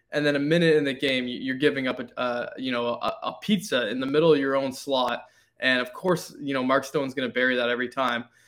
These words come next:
But it wasn't just him who was having these kind of breakdowns, right? Like, DeBrincat, you talked about him healing one on an offensive chance.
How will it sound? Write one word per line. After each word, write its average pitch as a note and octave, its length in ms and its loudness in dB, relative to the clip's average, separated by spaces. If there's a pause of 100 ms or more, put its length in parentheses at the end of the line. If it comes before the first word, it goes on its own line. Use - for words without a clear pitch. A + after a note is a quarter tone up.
(220)
But D3+ 120 6
it D#3 40 6
wasn't G3+ 300 6
just E3+ 160 -2
him F3+ 200 2
who D3 120 2
was C3+ 120 -2
having C3+ 280 2
these B2+ 160 -4
kind C3+ 160 -2
of A#2 80 -4
breakdowns, B2+ 420 0
right? C#3 160 2
Like, C#3 160 0
DeBrincat, G3+ 460 4 (180)
you D#3 140 -2
talked F3 220 4
about D#3 180 6
him D#3 120 4
healing D#3 380 2
one C#3 400 2
on C#3 160 4
an C3+ 60 2
offensive C#3 480 2
chance. C3 260 0